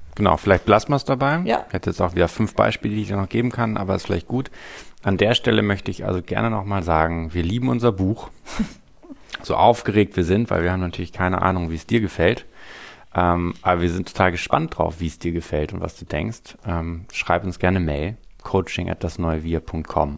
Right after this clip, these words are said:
Speaker 1: oder auf Instagram Tanja Theresa Roos und Doktor Christian Roos.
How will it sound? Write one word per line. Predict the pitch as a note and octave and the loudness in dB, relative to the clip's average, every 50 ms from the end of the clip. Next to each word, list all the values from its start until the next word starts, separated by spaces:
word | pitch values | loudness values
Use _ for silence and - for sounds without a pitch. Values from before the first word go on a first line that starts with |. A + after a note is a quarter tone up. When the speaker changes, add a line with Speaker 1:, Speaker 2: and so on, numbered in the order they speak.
| - | -8
Speaker 1:
oder | - - F2+ F#2 F2+ F2 F2 F2 F2 E2+ - - - - - - - - - - - - - - - | -6 -2 0 2 4 4 4 2 2 -2 -6 -14 -20 -20 -20 -20 -20 -20 -20 -20 -20 -20 -20 -16 -2
auf | - - A#2 - | 2 2 2 2
Instagram | G2 F#2 F2 - E2+ E2 - D#2+ D#2 D2+ D#2 D#2 - | 2 -2 0 2 0 2 4 4 2 2 2 -2 -4
Tanja | - - E2 D#2 | -4 -4 -4 -4
Theresa | D#2 - - - E2 D#2 D2 D#2+ D2+ | -4 -6 -8 -6 -4 -4 -2 -2 -2
Roos | D2 F2 G2 G2+ G2+ F#2+ - | 2 4 4 4 4 2 -2
und | E2+ E2 D#2 - | -6 -6 -6 -6
Doktor | - - - - C#2+ | -8 -6 -8 -10 -6
Christian | - - C3+ - - - G#2+ G2+ | -4 -4 -4 -4 -2 -4 -2 0
Roos. | F#2 F#2 F2+ F2+ F2+ - - | 0 2 2 2 0 -2 -10